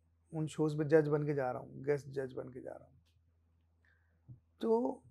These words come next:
जितने भी लोग बने हैं, विनर्स जो हैं, विनर्स, वो I think कोई भी, अ,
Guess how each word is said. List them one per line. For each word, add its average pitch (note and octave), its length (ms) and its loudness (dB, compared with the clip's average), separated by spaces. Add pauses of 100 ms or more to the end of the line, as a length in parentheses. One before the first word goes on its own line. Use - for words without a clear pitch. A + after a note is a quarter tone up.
(3000)
जितने F3 300 2
भी A3+ 200 4
लोग F#3 260 10
बने E3 220 8
हैं, D#3 520 2 (380)
विनर्स E3+ 360 8
जो C#3 200 4
हैं, C3 200 -6
विनर्स, C3 580 -6 (2250)
वो A3 600 10 (840)
I F#3 100 8
think G#3+ 260 2
कोई G3+ 320 4
भी, G3 440 2
अ, D#3+ 540 4